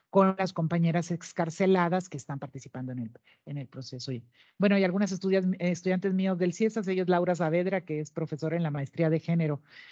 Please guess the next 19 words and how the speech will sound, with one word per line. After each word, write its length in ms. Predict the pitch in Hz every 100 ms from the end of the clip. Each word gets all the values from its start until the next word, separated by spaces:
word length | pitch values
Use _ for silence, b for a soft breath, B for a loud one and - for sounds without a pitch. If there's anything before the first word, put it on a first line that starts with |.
| B
en 120 | 170 170
San 120 | 165
Luis 120 | 170
Potosí. 400 | 196 196 208 247
Pues, 280 | - 180 -
cuando 300 | 196 190 185
puedo 260 | 220 233
me 120 | 233 175
las 180 | 170
jalo 460 | - 208 220 233 233
y 160 | 185 170
las 180 | 156
pongo 220 | - 185 196
a 60 |
chambear 420 | 196 160 180 185
y 80 | 208
a 60 | 165
talachear 500 | 156 151 151 190 175
también 420 | 180 170 196 233